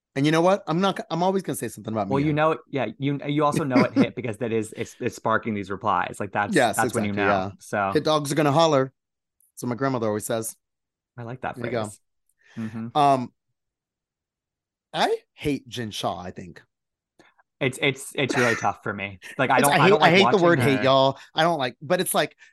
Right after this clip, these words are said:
Speaker 1: this
Speaker 2: It's really
Speaker 1: past
Speaker 2: tough.
Speaker 1: episode, throwing shoes and
Speaker 2: Mm.
Speaker 1: charcuterie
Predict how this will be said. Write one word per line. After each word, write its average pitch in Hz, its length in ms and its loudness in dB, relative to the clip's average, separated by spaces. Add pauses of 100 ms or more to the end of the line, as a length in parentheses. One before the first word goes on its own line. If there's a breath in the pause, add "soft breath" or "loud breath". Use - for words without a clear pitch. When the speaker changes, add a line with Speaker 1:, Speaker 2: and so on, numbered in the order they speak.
(140)
Speaker 1:
this 120 280 -2
Speaker 2:
It's 120 100 0
really 113 140 2
Speaker 1:
past - 120 2
Speaker 2:
tough. 104 120 2
Speaker 1:
episode, 196 640 -2 (1120)
throwing 208 280 -2
shoes 233 520 -4
and 202 120 -4
Speaker 2:
Mm. 190 60 -6
Speaker 1:
charcuterie 135 760 -6